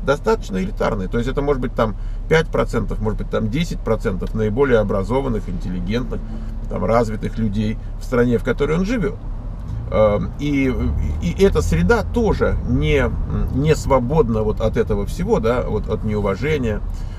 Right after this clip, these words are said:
Но, м, ещё вопрос чувствительности, понимаешь? Ты его, ты его пошли вот куда-нибудь на поле, чтоб он там поработал.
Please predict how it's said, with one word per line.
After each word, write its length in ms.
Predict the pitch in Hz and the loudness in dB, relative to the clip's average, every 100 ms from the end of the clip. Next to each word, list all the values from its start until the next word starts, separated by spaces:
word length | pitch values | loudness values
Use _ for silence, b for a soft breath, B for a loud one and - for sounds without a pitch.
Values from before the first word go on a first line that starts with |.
| B | B
Но, 520 | 110 123 127 123 117 80 90 | 0 2 2 2 0 -2 -4
м, 360 | 107 107 101 - - - - - - - - - - - - - | -4 -4 -4 -6 -8 -8 -8 -8 -10 -10 -10 -8 -8 -8 -10 -8
ещё 220 | - 175 | -2 4
вопрос 260 | 151 165 - | 4 4 -2
чувствительности, 840 | - 165 156 156 - 92 87 - - | -2 -4 -2 -2 -2 -4 -6 -8 -6
понимаешь? 300 | 101 160 139 B B - - - | -2 -2 -2 B B -8 -6 0
Ты 80 | |
его, 260 | 185 170 160 | 2 6 4
ты 140 | - | 4
его 200 | 202 185 | 0 0
пошли 340 | 175 - - 262 | 0 -2 0 0
вот 140 | 175 | 0
куда-нибудь 340 | - 143 135 143 | 0 0 0 0
на 100 | 175 | -2
поле, 360 | 185 156 101 | 0 0 0
чтоб 180 | 101 107 | -2 -2
он 120 | 131 | -2
там 180 | 143 127 | 0 0
поработал. 480 | 110 110 104 95 | 2 0 0 -4